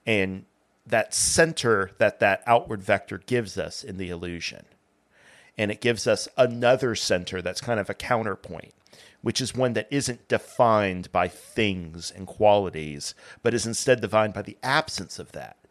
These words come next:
by the fact that no matter how deep we go, there's a center. You know, in, um, in session eighty-two, question seven, Ra talks about this in the context of infinity and how the octave works.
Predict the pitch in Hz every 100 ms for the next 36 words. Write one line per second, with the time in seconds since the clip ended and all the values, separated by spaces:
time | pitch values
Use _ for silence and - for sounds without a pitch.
0 | - - 131 123 - 131 117 123 107 -
1 | - _ _ _ _ - 131 123 127 120
2 | 101 120 127 135 139 123 110 117 - 113
3 | 92 123 131 90 82 - _ _ 110 107
4 | 104 - 139 143 - - - - - 139
5 | 135 139 127 127 127 110 101 101 98 -
6 | _ _ _ _ 139 117 - 160 160 127
7 | 131 120 113 127 120 - 113 101 - 92
8 | - 117 107 87 87 85 - _ - 139
9 | 143 - 143 143 - 101 92 - 98 -
10 | 98 95 - 113 104 104 95 - - -
11 | 92 87 - - - _ 117 107 - 117
12 | 110 95 92 87 90 104 101 - 104 101
13 | 101 95 101 104 101 -